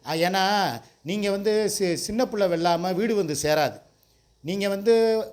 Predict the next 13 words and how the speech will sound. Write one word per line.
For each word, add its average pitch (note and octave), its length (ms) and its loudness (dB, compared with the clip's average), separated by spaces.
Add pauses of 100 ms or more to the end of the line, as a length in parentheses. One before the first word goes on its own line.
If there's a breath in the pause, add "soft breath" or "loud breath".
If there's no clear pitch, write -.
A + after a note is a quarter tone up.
(220)
அ, F3 200 -2
ஒரு F3+ 140 -2
வார்த்தை F#3+ 320 2
சொல்றீங்க, F3+ 600 -2
திடீர்னு F3 480 -4
மாறுறீங்க. D#3 480 0 (300 soft breath)
ஆனா F#3 580 2 (240 soft breath)
நாங்க A3 440 2
போனோம்னா G#3+ 480 0
பெரிய A#3 300 4
ஆளுகளா A3 300 2
நாங்க F3+ 220 0
பேசுறோம். D3 460 0